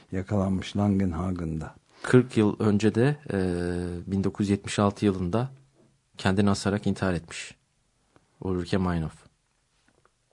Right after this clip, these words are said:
Speaker 2: Ya da kendi astığı söylenerek in-, e,
Speaker 1: Evet,
Speaker 2: bulunmuş.
Speaker 1: ne olduğu bilinmiyor
Speaker 2: Bilinmiyor,
Speaker 1: aslında
Speaker 2: evet.
Speaker 1: tam. Bin dokuz yüz yetmiş sekizde de Kral Hüseyin, Ürdün'ün Kralı Hüseyin, Amerikalı Lisa Halaby ile evlenmiş ve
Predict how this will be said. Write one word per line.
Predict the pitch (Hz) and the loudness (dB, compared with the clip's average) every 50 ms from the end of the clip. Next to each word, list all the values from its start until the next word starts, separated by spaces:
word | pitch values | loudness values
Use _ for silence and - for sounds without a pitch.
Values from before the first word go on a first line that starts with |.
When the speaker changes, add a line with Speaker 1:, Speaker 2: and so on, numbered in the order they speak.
| - - _ _ | -20 -20 _ _
Speaker 2:
Ya | 110 110 | 2 2
da | 123 | 4
kendi | 123 - 117 113 127 123 | 4 4 6 8 8 8
astığı | 117 113 - - 120 117 | 8 6 4 2 0 2
söylenerek | - 110 104 107 104 104 98 95 - - | 4 4 6 6 6 6 4 4 0 -2
in-, | 95 87 85 - | -6 -6 -4 -4
e, | 92 92 87 85 85 82 95 | -2 -2 0 0 0 2 4
Speaker 1:
Evet, | 113 104 82 - | 4 2 2 2
Speaker 2:
bulunmuş. | 90 87 90 104 | 0 2 4 4
Speaker 1:
ne | 113 | 6
olduğu | 117 110 98 92 95 107 110 101 | 6 6 4 4 4 4 4 4
bilinmiyor | 98 92 92 87 85 85 | 4 2 2 0 0 0
Speaker 2:
Bilinmiyor, | 87 92 90 87 | 0 0 2 0
Speaker 1:
aslında | 82 78 78 80 78 82 80 - | 0 0 0 -2 -2 -4 -4 -6
Speaker 2:
evet. | - - | -8 -12
Speaker 1:
tam. | - - - - _ _ _ - - - - - - - - - | -12 -14 -14 -18 _ _ _ -20 -20 -18 -18 -20 -20 -8 2 6
Bin | 120 123 | 8 8
dokuz | 120 107 - 117 113 110 | 8 8 6 4 6 8
yüz | 110 | 8
yetmiş | 113 107 98 - 101 98 | 6 6 6 2 -2 -2
sekizde | - - 107 101 101 107 104 101 104 110 98 87 | 2 2 2 2 2 0 0 2 2 2 2 4
de | 110 117 120 107 - - | 4 4 2 2 0 -2
Kral | - 107 101 95 92 | 0 0 0 0 0
Hüseyin, | 87 - - - 101 92 85 - | -4 -6 -2 0 0 0 0 0
Ürdün'ün | - 104 107 98 85 87 95 90 87 80 - - - _ _ _ _ - | 0 0 0 0 0 -2 -4 -6 -6 -8 -10 -14 -20 _ _ _ _ -20
Kralı | - - 107 104 98 92 87 76 | -10 -6 -4 -2 -2 -2 -4 -6
Hüseyin, | 78 85 - - 98 98 113 123 123 131 - - - - - - - - - - - - - _ - 101 | -8 -10 -4 0 2 4 4 4 4 2 -4 -12 -20 -20 -20 -20 -20 -20 -20 -20 -20 -20 -20 _ -2 2
Amerikalı | 101 110 110 104 101 - 104 104 113 113 110 | 4 4 4 4 2 2 2 4 6 6 6
Lisa | 110 104 104 110 107 101 98 110 | 4 2 2 0 -2 0 2 4
Halaby | 117 113 101 76 90 87 82 | 4 4 4 2 0 -2 -2
ile | 80 78 | -2 -2
evlenmiş | 67 82 87 82 78 71 71 80 95 127 135 135 - - - - - 92 | -2 -2 -2 -2 -4 -6 -4 -2 0 0 0 -2 -4 -8 -12 -12 -10 -8
ve | 92 85 90 90 | -6 -6 -6 -6